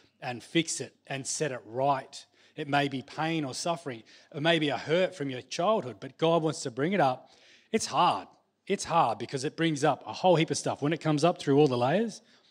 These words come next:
it brings up junk, okay? But God wants to fix that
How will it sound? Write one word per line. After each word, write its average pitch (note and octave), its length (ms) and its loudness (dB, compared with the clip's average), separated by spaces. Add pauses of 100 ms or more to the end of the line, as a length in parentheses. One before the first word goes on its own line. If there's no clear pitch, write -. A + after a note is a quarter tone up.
(120)
it D#3+ 140 -2
brings D3+ 260 4
up D3 220 0
junk, B2+ 260 -2 (120)
okay? C3 360 -6 (640)
But B2+ 140 -2
God C#3+ 220 4
wants B2+ 220 -4
to G2+ 100 -12
fix - 320 -6
that C3 420 -4